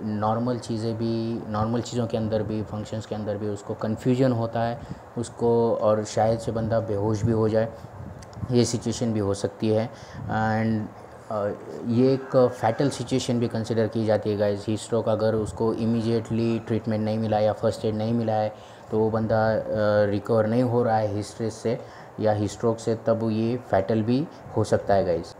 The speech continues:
So इसीलिए this is a serious condition of heat stress। तो ऐसी situation में guys, treatment जो recommended है, it is a medical emergency है, तो इसे immediately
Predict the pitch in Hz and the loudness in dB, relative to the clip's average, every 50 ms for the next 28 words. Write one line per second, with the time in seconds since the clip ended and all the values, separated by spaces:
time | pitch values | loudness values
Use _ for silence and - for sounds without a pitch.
0 | - - - - 117 117 - - 120 127 127 123 120 113 110 104 - 113 110 113 | -18 -8 -2 -2 0 0 0 0 2 4 4 4 2 2 -2 -4 -4 -4 -2 -2
1 | 110 - - - - 127 127 135 135 131 131 - 123 113 113 113 110 107 - 117 | -4 -4 -6 -2 0 2 4 4 4 2 0 -2 -2 -2 -2 -2 -2 -2 -4 -4
2 | 113 120 127 131 - - - - - - 101 107 117 - - - - - 113 107 | -2 -2 -4 -6 -8 -14 -18 -14 -4 0 2 4 2 2 0 -4 -2 0 0 0
3 | - - - 98 87 - - - - - - - - - - - - - - - | 0 0 0 0 0 0 -4 -12 -16 -18 -20 -20 -20 -20 -20 -20 -20 -20 -20 -20
4 | - - - - - - - - - - - - - - - - - - - - | -20 -20 -20 -20 -20 -20 -20 -20 -20 -20 -20 -20 -18 -18 -18 -18 -16 -16 -14 -12
5 | - - - - - - - - - _ _ _ - - - - - - - 117 | -12 -12 -12 -14 -18 -20 -20 -20 -20 _ _ _ -20 -20 -20 -20 -10 -4 -2 -2
6 | 117 120 - 131 113 107 120 110 117 110 110 117 113 107 104 104 104 104 - - | -2 -2 -2 -4 -4 -4 -4 -4 -4 -4 -4 -4 -2 0 0 0 0 0 -2 -4
7 | 110 107 - - 120 117 117 113 113 110 110 107 - 110 107 107 104 107 104 107 | -4 -4 -4 -4 -4 -2 -2 -2 -2 -2 -2 -2 -4 -4 -4 -2 0 2 4 4
8 | 107 107 104 104 110 104 113 104 107 107 110 113 - 120 113 110 107 110 107 107 | 4 4 2 0 -2 -2 -2 -2 -2 -2 -2 -2 -2 0 0 0 0 0 -2 -2
9 | 107 104 101 - 110 101 101 120 170 - - - - - - - - 110 113 110 | -2 -4 -4 -4 -2 0 0 0 -2 -4 -10 -16 -18 -20 -14 -8 -4 -4 -2 0
10 | 120 117 120 120 120 117 117 123 120 117 - 117 117 117 117 120 120 120 117 | 0 0 0 0 0 2 2 2 0 0 0 -2 0 2 2 2 2 2 0